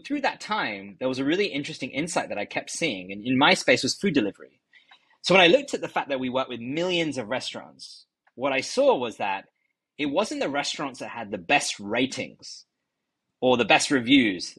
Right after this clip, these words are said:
that would get the most sales. It was actually the ones that had mastered how to market online, how to create content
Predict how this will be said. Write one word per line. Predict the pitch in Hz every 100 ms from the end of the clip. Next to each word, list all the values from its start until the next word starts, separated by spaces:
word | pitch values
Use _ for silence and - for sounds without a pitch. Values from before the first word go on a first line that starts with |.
| _
that | 127 123
would | 107
get | - 151
the | 131
most | 117 123 127 135 - -
sales. | - - 113 82 65 - - _ _ _ _ _
It | 147
was | 160
actually | 180 220 - 226
the |
ones | 156 120 156 151
that |
had | 127 120
mastered | 117 127 - 156 147 - _
how | - 143
to | 151
market | 143 127 131 131
online, | 113 113 95 87 -
how | 135
to | 143
create | - 131 120
content | - 240 277 135 104